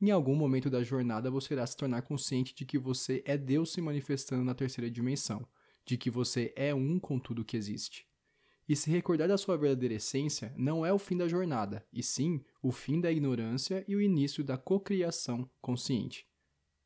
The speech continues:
Eu sei que sempre que eu falo isso eu mexo com a crença mais profunda e mais enraizada que existe dentro da pessoa, que é a crença da separação. É, e aqui eu quero compartilhar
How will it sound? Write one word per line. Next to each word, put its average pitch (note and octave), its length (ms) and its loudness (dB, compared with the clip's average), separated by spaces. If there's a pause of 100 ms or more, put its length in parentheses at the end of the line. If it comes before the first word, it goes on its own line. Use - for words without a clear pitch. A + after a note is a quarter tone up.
(640)
Eu - 80 -4
sei B2 220 0
que B2 500 6 (680)
sempre - 300 -2
que - 80 0
eu B2+ 40 2
falo A#2+ 300 0
isso B2+ 180 2
eu B2 60 4
mexo A#2+ 320 2
com A#2+ 380 -2
a C3+ 80 -6
crença B2 420 -2
mais A#2+ 400 -2
profunda C#3 720 0
e C#3 80 0
mais B2+ 320 2
enraizada B2+ 840 -4
que B2+ 80 0
existe A#2+ 360 -2
dentro A#2 240 -4
da A#2+ 140 -6
pessoa, C3 500 -2 (320)
que B2+ 220 2
é B2 160 -4
a C3 80 -4
crença C3+ 300 -2
da B2+ 100 -2
separação. C3 640 -2 (880)
É, A#2 140 -2
e A#2 80 0
aqui A2 240 -4
eu A#2+ 140 0
quero A#2 200 -4
compartilhar A#2 800 -4